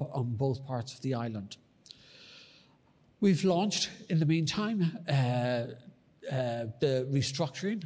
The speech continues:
and, uh, I know that colleagues, uh, in the audience from the higher education unit are far, far better placed than me to talk about it, but the impact of the technological universities and what exactly are they are, what function they have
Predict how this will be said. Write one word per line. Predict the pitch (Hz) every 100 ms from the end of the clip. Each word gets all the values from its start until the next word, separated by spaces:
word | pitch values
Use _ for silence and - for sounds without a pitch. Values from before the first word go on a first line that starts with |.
| - 143
and, | 131 127 123 110 -
uh, | - 120 113 110
I | 120
know | 135 135
that | 120 -
colleagues, | - 139 139 -
uh, | - 131 127 123
in | 131 120
the | 131
audience | 131 131 127 110
from | 139 120
the |
higher | 123 135
education | 131 131 - 135 -
unit | 139 131 - - - -
are | 127
far, | 151 139 127
far | - 147
better | 139 123 131
placed | - 135 - -
than | 139
me | 139
to | 135 -
talk | 151 147
about | - 123 113
it, | 165
but | 180 160 - - -
the | 190
impact | 165 190 -
of | 185
the | 185 185 180 - - -
technological | 196 - 185 190 - 185 175
universities | 180 185 165 202 - 131 107 - - _ _ _
and | 202 180
what | 180 208
exactly | 208 - 214 - 196 180
are | 180
they | 165 185 170
are, | 175 147 135 - - 180 156 - 151 -
what | - 175
function | - 214 - 180
they | 139
have | 117 127 113 127